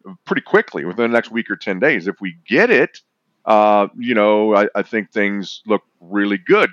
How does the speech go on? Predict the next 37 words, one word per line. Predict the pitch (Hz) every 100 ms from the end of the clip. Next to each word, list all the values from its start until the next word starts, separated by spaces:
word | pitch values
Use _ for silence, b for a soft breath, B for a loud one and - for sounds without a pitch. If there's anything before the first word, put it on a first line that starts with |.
| -
given | 113 117
how | 110 107
dry | - 104 113
we | 107
were | 98 101
in | 90
May | 92 95
and | 85
June. | 82 175 123 _ _ _ -
But | 131
if | 123 123
we're | 156
gonna | 190 165
kinda | 170 143
flip | - - 139 -
back | 120 147 143
and | 110
we're | 104
gonna | 110 110
really | 110 117
struggle | - - 113 147 113
here | 107 113
and | 101 - _ _
only | 104 123 113
get | 98 113
a |
quarter | 95 - 110 110
or | 104
a | 95
half | 104 107 -
inch | 104 98 -
here | 107 101 104
and | 90
the |
heat | 78 - 131
comes | - 110 90
back, | - 87 87